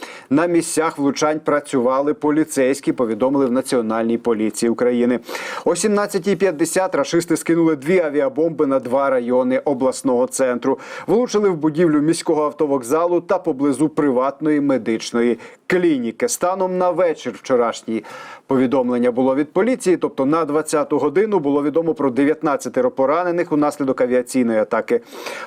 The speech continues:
окупантів. Частково зруйновано будівлю автовокзалу, територію А З С, довколишні будівлі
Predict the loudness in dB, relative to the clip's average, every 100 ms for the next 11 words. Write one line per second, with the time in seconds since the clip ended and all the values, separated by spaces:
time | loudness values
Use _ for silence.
0 | -2 0 0 0 -2 -2 -2 0 -2 0
1 | 2 2 2 2 2 2 2 0 0 2
2 | 2 2 0 -2 0 0 0 0 0 2
3 | 0 -2 -2 0 0 2 2 2 2 2
4 | 2 2 0 -4 0 0 0 -2 -2 2
5 | 2 2 0